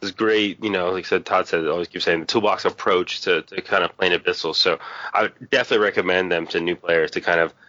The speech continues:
get to learn 'em, and eventually you might drop 'em, 'cause I do, like I said, I'm actually not a chaff guy myself, so I actually don't drop 'em. I, I go for the more points efficient damage units, but,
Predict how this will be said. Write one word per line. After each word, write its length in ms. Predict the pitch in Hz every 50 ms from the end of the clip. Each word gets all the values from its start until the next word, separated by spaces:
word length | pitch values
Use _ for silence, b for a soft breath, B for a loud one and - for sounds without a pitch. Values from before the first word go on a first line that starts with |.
| b b _
get 180 | - 101 95 -
to 100 | 104 95
learn 180 | 90 90 90
'em, 60 | 90 90
and 100 | 92 104
eventually 460 | 110 127 123 120 139 147 143 - 131
you 60 | 110
might 160 | 110 107 95 92
drop 280 | 92 107 101 101 -
'em, 60 | 92
'cause 100 | 85 98
I 100 | 104 107
do, 320 | 107 117 120 110 101 92 -
like 160 | 107 101 -
I 20 |
said, 160 | - - 110 92
I'm 160 | 101 120 135
actually 240 | 131 117 - 110 98
not 140 | 101 98 90
a 20 |
chaff 240 | - - 98 95 -
guy 100 | - 90
myself, 440 | 87 85 82 - - 95 92 85 82
so 180 | - - 92 87
I 140 | 92 95 90 B B B B B B B -
actually 240 | 107 110 - 107
don't 220 | 95 107 104 95 -
drop 260 | 101 101 95 95 -
'em. 220 | 92 90 87 85
I, 240 | 71 67 87 101 85
I 100 | 80 85
go 120 | 82 110 110
for 100 | - 98
the 80 | 92
more 260 | 92 90 92 95 90
points 320 | 87 - - 101 95 87 -
efficient 400 | - - 90 85 - 82 76 73
damage 400 | 90 87 87 90 87 80 - -
units, 380 | 85 78 76 76 71 - -
but, 260 | - _ 87 80 -